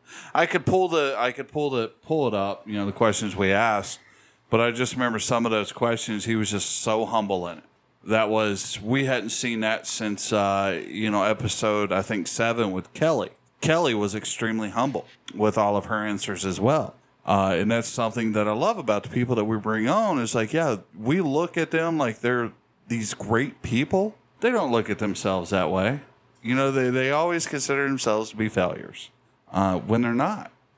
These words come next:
But, and that led us down, uh,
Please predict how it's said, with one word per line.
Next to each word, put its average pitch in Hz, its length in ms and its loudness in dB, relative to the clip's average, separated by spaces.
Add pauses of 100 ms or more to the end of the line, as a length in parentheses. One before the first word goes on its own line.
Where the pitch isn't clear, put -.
(140)
But, 123 340 0
and 135 220 2
that 160 240 -2
led 135 280 4
us 131 240 -2
down, 110 840 0
uh, 104 280 -6